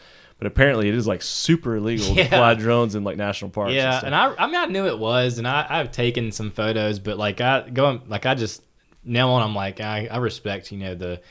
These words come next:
Speaker 2: national parks too much to do that now. Like, there's still some people that'll do it, but, and I, I must, I have friends that'll be like, you know, fly their drone there. I'm like, "Yeah, I'm not gonna really say nothing," and, but it's, it's, it's super illegal. It's like,
Speaker 1: Yeah.
Speaker 2: you know, I didn't really know it was at first, but, you know, I, uh,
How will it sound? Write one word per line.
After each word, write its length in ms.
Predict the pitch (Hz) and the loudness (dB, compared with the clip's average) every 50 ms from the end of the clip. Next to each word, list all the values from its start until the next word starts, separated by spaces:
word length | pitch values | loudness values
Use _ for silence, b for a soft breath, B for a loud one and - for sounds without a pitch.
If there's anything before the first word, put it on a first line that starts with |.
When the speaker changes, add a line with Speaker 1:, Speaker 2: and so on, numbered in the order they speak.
| b b b - | b b b -10
Speaker 2:
national 380 | 98 92 92 90 - 92 87 | -8 -8 -8 -8 -8 -12 -10
parks 300 | 87 - 92 92 90 - | -6 -6 -4 -6 -6 -8
too 100 | - 98 95 | -10 -10 -8
much 220 | 90 90 90 - | -8 -8 -10 -10
to 60 | - 90 | -12 -10
do 140 | 95 95 | -8 -6
that 180 | 95 92 85 87 | -6 -6 -6 -6
now. 200 | 95 95 95 87 | -6 -6 -4 -4
Like, 120 | 87 90 | -4 -4
there's 180 | - 131 139 117 | -2 -2 -2 -2
still 180 | - 123 117 113 | 0 -2 -2 -2
some 180 | - 101 92 | -4 -6 -8
people 200 | - 98 - 95 | -8 -8 -8 -8
that'll 140 | 95 92 90 | -6 -6 -6
do 220 | 82 90 95 98 | -6 -6 -4 -4
it, 120 | 98 95 87 | -4 -6 -6
but, 240 | 90 92 92 90 B B B B B B B B B - | -8 -10 -10 -12 B B B B B B B B B -8
and 100 | 110 107 | -4 0
I, 140 | 107 113 117 | 2 2 2
I 140 | - 113 | 0 -2
must, 240 | 113 117 117 117 117 | 0 0 0 0 0
I 80 | 110 113 | 0 -2
have 80 | 117 | -2
friends 340 | - - 123 127 131 123 107 101 | -2 -2 -2 -2 0 -2 -2 -2
that'll 240 | 107 104 104 101 98 | -2 0 0 -2 -2
be 120 | 101 104 | -2 0
like, 240 | 101 98 95 95 95 - _ _ - | 0 0 0 -2 -4 -8 _ _ -16
you 220 | 113 117 104 98 | -14 -12 -10 -6
know, 180 | 98 98 95 95 | -6 -6 -6 -6
fly 240 | - - 104 101 | -6 -4 -4 -2
their 160 | 104 107 107 104 | -2 -2 -2 -4
drone 260 | 95 98 92 95 95 | -4 -4 -4 -4 -4
there. 120 | 98 92 | -4 -4
I'm 140 | 92 95 98 | -4 -4 -4
like, 160 | 95 98 113 | -4 -6 -6
"Yeah, 160 | 139 147 160 | -4 -4 -4
I'm 80 | 165 165 | -2 -2
not 100 | 160 147 | -2 -2
gonna 120 | 120 107 107 | -2 -2 -4
really 180 | 101 95 92 | -4 -4 -4
say 180 | 87 - 101 98 | -6 -6 -6 -4
nothing," 400 | 98 98 95 92 - - 92 92 | -4 -4 -6 -6 -8 -10 -10 -10
and, 140 | 90 90 90 | -10 -8 -6
but 240 | 92 92 92 - b b b b b | -6 -6 -6 -6 b b b b b
it's, 240 | - 127 135 135 131 | 0 2 2 4 4
it's, 240 | 143 143 139 139 - | 4 4 4 2 -2
it's 140 | 120 120 123 | -6 -6 -2
super 480 | - 127 127 123 127 110 104 101 101 | 0 0 0 0 -2 -2 -2 -2 -4
illegal. 600 | 98 98 98 104 104 104 101 98 95 95 95 90 - _ - | -4 -4 -4 -4 -2 -2 -2 -4 -4 -6 -6 -10 -14 _ -14
It's 180 | 101 92 - | -12 -8 -4
like, 120 | 107 107 104 | -2 0 2
Speaker 1:
Yeah. 180 | 104 98 95 | 2 2 2
Speaker 2:
you 80 | 92 98 | 0 -2
know, 120 | 95 95 | -4 -6
I 120 | 95 101 113 | -4 -2 -2
didn't 300 | 123 113 107 104 110 101 104 | -2 -2 -4 -6 -10 -6 -4
really 260 | 113 110 107 104 - - | -2 -2 -2 -4 -6 -6
know 200 | 110 110 110 107 | -6 -4 -4 -2
it 40 | 101 | 0
was 220 | 110 131 143 127 | 2 2 2 2
at 160 | 107 95 92 | 0 -4 -6
first, 340 | - - 98 95 98 - - | -6 -6 -6 -6 -6 -8 -10
but, 240 | - 95 92 90 - b b b b b b b b b b - | -10 -10 -10 -10 -14 b b b b b b b b b b -16
you 160 | 104 95 90 | -12 -12 -10
know, 420 | 90 90 87 87 87 85 85 - - | -8 -8 -8 -8 -8 -10 -12 -14 -16
I, 40 | - | -16
uh, 160 | 92 90 90 | -16 -16 -18